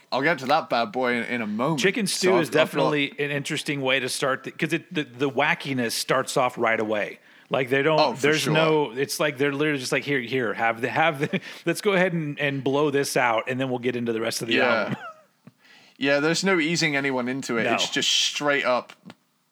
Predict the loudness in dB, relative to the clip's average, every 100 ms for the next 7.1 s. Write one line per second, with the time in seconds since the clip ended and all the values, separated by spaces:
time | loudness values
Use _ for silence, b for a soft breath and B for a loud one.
0 | _ 0 2 2 0 -2 0 0 -2 -4
1 | -4 0 0 0 -2 -4 -6 B B B
2 | _ -6 -2 -2 -4 -8 -12 -6 -4 0
3 | 0 0 0 -2 0 0 0 0 -2 -6
4 | _ _ 0 2 2 2 0 -2 -4 -4
5 | -2 0 0 -4 -2 -2 0 -2 -6 -6
6 | -6 -6 -8 -4 0 0 -2 -4 -2 0